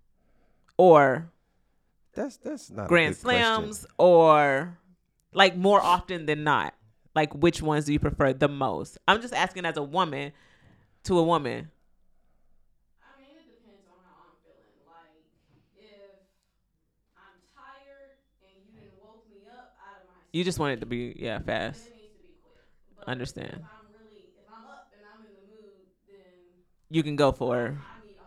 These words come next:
Speaker 3: whole presentation, honey.
Speaker 1: Right.
Speaker 3: Everything.
Speaker 1: Right. Okay. See, I'm the
Speaker 2: See,
Speaker 1: same
Speaker 2: to
Speaker 1: way.
Speaker 2: me, I feel like it depends on the situation.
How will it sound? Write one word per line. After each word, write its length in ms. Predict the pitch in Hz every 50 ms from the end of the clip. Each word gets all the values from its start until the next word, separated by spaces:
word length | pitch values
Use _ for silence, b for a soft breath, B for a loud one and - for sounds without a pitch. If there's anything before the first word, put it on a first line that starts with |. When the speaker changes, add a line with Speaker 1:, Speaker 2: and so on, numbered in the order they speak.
| _
Speaker 3:
whole 220 | - - - - _
presentation, 560 | _ _ _ _ _ _ _ - _ _ _ _ _
honey. 320 | _ _ _ _ _ _ _
Speaker 1:
Right. 400 | - 151 170 160 139 123 110 - -
Speaker 3:
Everything. 80 | - _ _ _ _ _ _ _ _ _ _ _ -
Speaker 1:
Right. 360 | 151 156 143 127 110 - - _ _ _ _ - -
Okay. 360 | 160 160 - 147 117 - - 147 -
See, 280 | - 226 240 240 233 _ -
I'm 120 | - 208
the 60 | 214 190
Speaker 2:
See, 60 | 156
Speaker 1:
same 80 | 151 135
Speaker 2:
to 80 | 131 135
Speaker 1:
way. 60 | 143
Speaker 2:
me, 200 | 170 165 151 135
I 80 | 135
feel 300 | 156 - - 147 135 127 120
like 280 | 120 123 123 117 113 _ _ _ _
it 260 | - 123 113 _ _ -
depends 280 | 120 - - 143 117 120
on 80 | 123
the 60 | 123
situation. 600 | 120 - 127 117 139 143 185 202 151 - - -